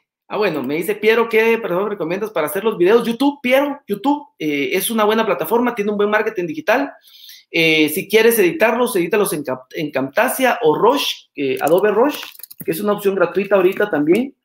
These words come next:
que puede ser, y sube videos en YouTube. Eso te recomendaría.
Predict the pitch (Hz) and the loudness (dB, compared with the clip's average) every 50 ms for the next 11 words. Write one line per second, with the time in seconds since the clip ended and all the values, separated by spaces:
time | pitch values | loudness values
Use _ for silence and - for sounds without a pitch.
0 | _ _ _ _ _ _ _ _ - 147 - - 175 196 214 208 214 233 254 277 | _ _ _ _ _ _ _ _ -6 -6 -2 2 4 4 4 4 4 4 2 2
1 | 285 - - 160 143 - 190 208 214 226 208 180 170 160 185 214 233 262 254 254 | 2 0 -4 -8 -8 -4 -2 2 4 4 4 4 4 2 4 4 4 4 4 2
2 | 247 - - - - _ _ 160 151 143 147 156 180 165 - 175 123 - - - | 0 -4 -8 -14 -18 _ _ -6 -4 -2 0 0 0 2 0 -2 -2 -2 -6 -18
3 | _ _ _ _ _ _ _ - - _ _ _ _ _ _ _ _ _ _ _ | _ _ _ _ _ _ _ -20 -20 _ _ _ _ _ _ _ _ _ _ _
4 | _ _ _ - 208 208 - - 185 165 160 160 143 135 143 139 135 143 190 233 | _ _ _ -4 -4 -2 -2 -4 -4 -4 -4 -4 -6 -4 -4 -2 0 2 2 2
5 | 208 - - - | 2 2 0 -4